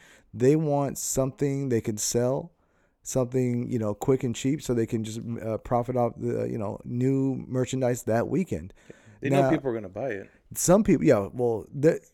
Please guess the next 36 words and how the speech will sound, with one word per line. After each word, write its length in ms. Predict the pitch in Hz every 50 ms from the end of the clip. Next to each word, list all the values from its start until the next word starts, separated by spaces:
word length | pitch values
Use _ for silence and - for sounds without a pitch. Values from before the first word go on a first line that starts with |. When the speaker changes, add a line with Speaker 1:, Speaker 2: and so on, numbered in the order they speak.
| _
Speaker 1:
we 300 | - 147 127 175 233 247
hate 260 | 208 185 180 175 214
it. 220 | 175 131 120 - - _ _ _ - -
It 120 | 147 131
sounds 220 | - - 160 196 175
like 100 | 123 120
we 80 | 123 117
all 100 | 107 -
hate 220 | 101 127 113 110
it. 80 | 110 110
We 100 | 127 127
all 180 | 120 117 117
agree, 280 | 113 107 107 113 120 117
but 220 | 107 104 110 107 - - 123 117 110 104
you 140 | 113 127
gotta 180 | 143 170 147 123
remember, 300 | 117 113 127 131 110 107
there's 140 | 120 160 165
people 200 | - 196 180 143
that'll 160 | 120 113 107
buy 220 | 92 87 107 117
this 140 | 117 117 110
shit 200 | - - 107 95 -
every 300 | - 120 120 123 117 123 120
year, 200 | 120 120 120 113 107
regardless 580 | - 113 117 104 104 110 113 113 117 120 - -
of 60 | 110
what 80 | 110
it 60 | 101 95
looks 240 | 98 104 101 - -
like. 160 | - - 107
Speaker 2:
Yeah. 100 | 107 104 101 98 95 95 _ _ _ _ _ _
Speaker 1:
They 80 | - 120
wanna 200 | 123 131 127 120
collect 400 | - - 110 107 104 92 - -
it. 120 | 87 -